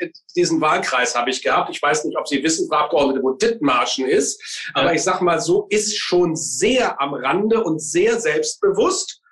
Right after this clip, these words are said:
Speaker 1: und sehr viel Kohl. Ähm, sozusagen, da ist das Regulative etwas, was am Ende auf Ablehnung stößt.
Speaker 2: Ja, klar tut's das. Auf der anderen Seite,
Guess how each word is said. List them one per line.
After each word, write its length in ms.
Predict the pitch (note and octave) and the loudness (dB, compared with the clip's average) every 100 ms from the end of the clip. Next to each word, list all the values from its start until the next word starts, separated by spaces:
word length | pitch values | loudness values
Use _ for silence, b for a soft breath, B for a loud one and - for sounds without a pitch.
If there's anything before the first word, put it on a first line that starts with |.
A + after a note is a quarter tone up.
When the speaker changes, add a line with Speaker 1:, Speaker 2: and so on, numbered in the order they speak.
| b | b
Speaker 1:
und 220 | - C#4+ - | -4 -2 -2
sehr 280 | - F#3+ | 0 2
viel 240 | B3+ B3+ A#3+ | 2 0 0
Kohl. 560 | - - D#3+ F4+ - - _ b b b - | 2 2 4 2 0 -6 _ b b b -2
Ähm, 440 | F3 F3+ F3+ - _ _ _ _ - | 2 2 -2 -8 _ _ _ _ -14
sozusagen, 400 | - G3 - F3 | -4 -2 0 -2
da 100 | F3 | -2
ist 200 | E3+ A3+ | -2 0
das 300 | G#3+ - - F3 | 0 0 0 2
Regulative 1200 | C#4 E4 D#4+ A#3+ G3 - F3 E3 C#3 D3+ G3 A#3 | 2 2 2 2 -2 -4 -6 -4 0 2 2 0
etwas, 400 | - G3+ A3 G#3+ | -2 -2 0 -2
was 160 | A3 F#3+ | -2 -2
am 140 | F3 - | -4 -4
Ende 560 | G#3 A3+ C#4 C#4 D4+ D#4 B B B | 0 2 4 4 2 -2 B B B
auf 140 | G3 | -4
Ablehnung 460 | A#3 A#3 D#3+ B2+ G#2 | -2 0 0 0 -2
stößt. 560 | - - G2+ - - - _ _ B B B B B | -6 -6 -8 -10 -12 -20 _ _ B B B B B
Speaker 2:
Ja, 120 | A#2+ | -6
klar 260 | B2 C#3+ D3 | -2 -2 -2
tut's 240 | C#3 C#3 | -2 -2
das. 180 | C#3+ - | -2 0
Auf 140 | B2+ | 0
der 100 | - | 0
anderen 200 | C#3+ E3 | 0 0
Seite, 260 | C#3+ D3 - | 2 0 -2